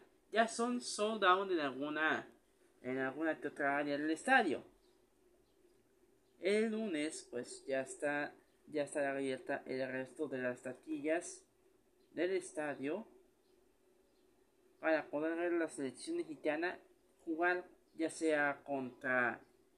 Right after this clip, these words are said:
Trinidad y Tobago o Guatemala. Muchos especulan de Guatemala, pero, pero se tiene pensado que puede ser contra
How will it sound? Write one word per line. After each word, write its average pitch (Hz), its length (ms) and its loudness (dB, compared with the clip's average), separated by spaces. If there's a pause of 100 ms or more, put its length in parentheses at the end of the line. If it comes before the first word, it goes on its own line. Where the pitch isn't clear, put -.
(300)
Trinidad 185 420 -2
y 180 120 4
Tobago 175 580 -2 (160)
o 175 340 2
Guatemala. 139 880 0 (1700)
Muchos 151 360 -4
especulan 139 640 -2
de 139 80 2
Guatemala, 160 720 2
pero, 156 300 2 (680)
pero 131 500 0 (2000)
se 156 160 -14
tiene 190 280 2
pensado 180 480 -2
que 151 140 -2
puede 170 380 -2
ser 165 240 -2
contra 170 600 0